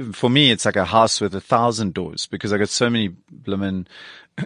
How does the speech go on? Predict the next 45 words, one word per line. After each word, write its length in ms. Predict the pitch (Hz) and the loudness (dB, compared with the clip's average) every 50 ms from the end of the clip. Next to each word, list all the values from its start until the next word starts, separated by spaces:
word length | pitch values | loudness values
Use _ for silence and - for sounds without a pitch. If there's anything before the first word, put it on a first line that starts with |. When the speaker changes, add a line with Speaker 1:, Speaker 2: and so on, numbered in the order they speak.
| - - | -6 -4
Speaker 2:
course. 200 | 139 - 147 - | -2 -2 -2 0
Speaker 1:
applications 800 | - 127 - - 156 175 - - - - 135 120 117 104 - - | -2 -2 2 4 4 4 4 4 2 2 2 0 -2 -4 -2 0
that 120 | 113 104 | 0 0
I'm 180 | 107 104 101 107 | 2 0 0 -2
using, 580 | 104 117 127 131 117 107 110 104 98 98 95 | 0 0 0 2 2 2 0 0 0 -2 -4
and 180 | - 101 104 104 | -6 -6 -6 -4
as 260 | - - 120 104 107 | -2 0 0 0 2
we 80 | 113 113 | 0 0
all 300 | 98 131 175 170 120 95 | 2 2 4 4 4 4
are, 80 | 90 | 2
and 80 | 90 87 | 0 -2
there's 140 | 98 101 98 | -4 -4 -2
more 200 | 107 113 120 123 | 0 0 2 2
and 100 | 117 107 | 2 0
more 260 | 107 107 107 101 95 | 0 0 0 0 -2
every 180 | 92 82 90 92 | -2 -4 -6 -4
day, 280 | 82 113 123 110 85 80 | 0 2 2 2 2 0
right? 360 | 78 76 80 98 113 117 - | -4 -6 -6 -6 -8 -8 -10
And 120 | 117 104 104 | -10 -10 -10
particularly 380 | - - - 151 - 156 147 | -8 -6 -6 -6 -4 -2 -2
as 60 | 139 120 | -2 -2
a 40 | |
small 260 | 107 - - 120 107 95 | -4 -4 -4 -4 -2 0
business, 440 | 107 139 147 131 117 104 95 - - | 2 2 2 2 0 -4 -4 -6 -6
and 80 | 95 95 | -6 -6
everything 340 | 107 113 123 123 117 113 104 | -6 -4 -4 -4 -2 -2 -4
is 120 | 92 92 | -4 -6
moving 300 | 101 101 101 95 98 95 | -6 -6 -4 -4 -6 -6
more 140 | 90 87 87 | -6 -6 -4
mobile, 580 | 95 113 131 139 131 123 120 120 117 110 107 | -2 2 2 2 4 4 6 6 6 4 2
and, 160 | 95 92 - - - - - - - - _ - | -2 -6 -10 -16 -18 -18 -18 -18 -20 -18 _ -6
you 80 | 110 | -4
know, 80 | 107 107 | -2 0
you've 180 | 107 107 107 | 0 0 0
got 140 | - - 120 127 | 0 0 2 2
all 80 | 127 123 | 2 2
these 180 | 113 101 - | 0 -2 -4
intertwined, 880 | - 139 - - 98 - - - 135 123 120 117 110 110 107 104 98 - - | -8 -10 -10 -10 -12 -12 -10 -8 -4 -2 0 0 0 0 -2 -4 -4 -6 -8
interconnected 920 | 143 139 131 - 131 - - 120 110 104 104 - _ - - 98 87 - | -8 -6 -6 -6 -8 -8 -6 -6 -4 -4 -4 -6 _ -8 -8 -8 -8 -8
software 960 | - - 123 117 - - - 104 98 98 95 95 95 95 92 90 90 90 90 - - - | -4 -2 -2 -4 -4 -6 -8 -6 -4 -4 -4 -4 -4 -4 -4 -6 -6 -8 -10 -10 -10 -8
applications 960 | 110 - - 104 - - 151 151 156 135 - - 110 98 92 92 90 87 - | -8 -8 -8 -8 -4 0 2 2 4 4 2 0 0 -2 -4 -6 -6 -6 -8
from 540 | - - - 98 95 95 92 90 90 92 - - | -8 -6 -6 -6 -4 -4 -6 -8 -8 -10 -10 -6
Squarespace 760 | - - - - 113 107 107 104 - - - 95 95 92 - | -4 -4 -4 0 0 2 2 2 0 -2 -4 -4 -4 -4 -6
to 120 | - 110 | -8 -6
MailChimp 580 | 98 98 98 98 98 95 - - - 98 90 85 | -4 -4 -2 -2 -2 -2 -4 -4 -6 -6 -6 -10